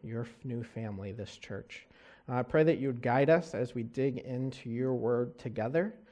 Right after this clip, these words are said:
um, that you would show us how you would have us to live, uh, and that your Spirit would work in our hearts to transform us more and more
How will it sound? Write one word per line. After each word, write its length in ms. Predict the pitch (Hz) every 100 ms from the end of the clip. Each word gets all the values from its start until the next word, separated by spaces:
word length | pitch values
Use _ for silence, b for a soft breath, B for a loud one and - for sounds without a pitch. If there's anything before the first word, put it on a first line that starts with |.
| b b b
um, 120 | 131 139
that 140 | 131
you 100 | 135
would 140 | 135
show 400 | 135 - 143 143
us 220 | 156 160 -
how 240 | - 135
you 240 | 127 123
would 140 | 131 120
have 340 | 110 131 127
us 180 | 131 - -
to 100 | 113
live, 460 | 113 123 135 170 - - - _ b b b -
uh, 60 | 120
and 120 | 120
that 140 | 131 -
your 120 | 120
Spirit 420 | - - 131 123
would 120 | 123
work 280 | 117 123 -
in 60 | 123
our 120 | 117
hearts 380 | 120 113 - -
to 240 | - 117
transform 720 | 110 - 117 110 - 123 127
us 120 | 123 -
more 320 | 117 123 127
and 200 | 123 131
more 580 | 127 123 117 110 107 117